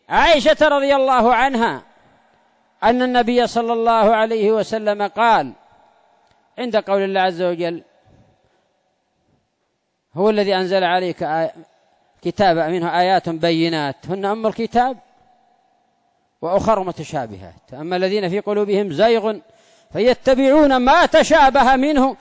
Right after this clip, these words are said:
ابتغاء الفتنة وابتغاء تأويله". قال: "يا عائشة"، قا-، أو قال النبي صلى الله عليه وسلم: "إذا رأيتم الذين يتبعون ما تشابه منه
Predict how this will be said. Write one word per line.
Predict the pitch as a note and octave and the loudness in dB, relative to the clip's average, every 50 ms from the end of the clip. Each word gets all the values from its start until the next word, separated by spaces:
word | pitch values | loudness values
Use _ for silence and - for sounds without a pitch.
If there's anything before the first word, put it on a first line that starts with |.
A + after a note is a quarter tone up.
| _ _ | _ _
ابتغاء | _ - G#3 G3+ F#3+ A3 G#3 G#3+ | _ -2 0 2 2 2 0 0
الفتنة | G3 D3+ F#3 G#3+ - - - F#3+ F3+ | -2 -2 -4 -6 -8 -8 -12 -10 -10
وابتغاء | E3+ E3 - - E3 D#3+ D3 D#3+ F3 F#3 F3+ F3 E3+ E3 D#3 C3+ D3+ | -10 -12 -10 -8 -8 -6 -4 -4 -2 -2 0 -2 -2 -2 -4 -6 -8
تأويله". | C#3+ - - C#3 C3+ C#3 D#3+ F3 F3 D3+ B2 G#2+ - _ _ _ _ _ _ _ _ _ _ _ _ _ _ _ _ _ _ _ _ _ _ _ _ _ _ _ _ _ _ _ _ _ _ _ _ _ _ _ _ _ _ _ _ _ _ _ _ _ _ _ - | -10 -10 -10 -8 -4 -2 0 0 0 -2 -4 -8 -14 _ _ _ _ _ _ _ _ _ _ _ _ _ _ _ _ _ _ _ _ _ _ _ _ _ _ _ _ _ _ _ _ _ _ _ _ _ _ _ _ _ _ _ _ _ _ _ _ _ _ _ -2
قال: | F#3+ G#3 G3+ | 0 0 0
"يا | G3 F#3+ F#3 F#3 | 2 0 0 2
عائشة"، | F#3 F3 F3+ G#3 F3 D#3+ D#3 B2 A#2 G#2 - - _ _ _ _ _ _ _ _ _ _ _ _ _ _ _ _ _ _ _ - | 0 0 0 -2 -2 -4 -8 -10 -12 -18 -20 -20 _ _ _ _ _ _ _ _ _ _ _ _ _ _ _ _ _ _ _ -2
قا-، | |
أو | F3 G3+ F3+ F#3 F#3+ | 0 2 2 2 2
قال | - F#3 G3 | 0 0 -2
النبي | F#3+ F#3 F3+ F3 | -2 -2 -4 -6
صلى | D#3 F3+ F3 | -6 -6 -4
الله | E3+ G3+ | 0 0
عليه | G#3+ | 2
وسلم: | A#3 B3+ | 2 4
"إذا | B3 C#4+ | 4 4
رأيتم | C#4 B3+ - B3 B3 | 2 2 0 -2 -4
الذين | A#3 A3 G#3+ G#3 B3+ B3+ A3+ | -2 -4 -4 -4 -4 -2 -2
يتبعون | G#3 F#3+ - - G#3 G3+ F#3+ G#3 G#3 A3+ A#3+ A#3 A3 G3 | -4 -4 -4 -6 -6 -4 -4 -4 -2 0 0 0 0 -2
ما | G3 G#3 G3+ | -4 -4 -6
تشابه | F3+ - F#3+ D3 F3 F#3+ F#3 F3+ F3 F3 E3 E3 D3+ | -6 -8 -10 -8 -4 -4 -4 -2 -2 -4 -4 -4 -6
منه | C#3+ D#3+ G#3+ C4 C4 | -6 -6 -8 -8 -10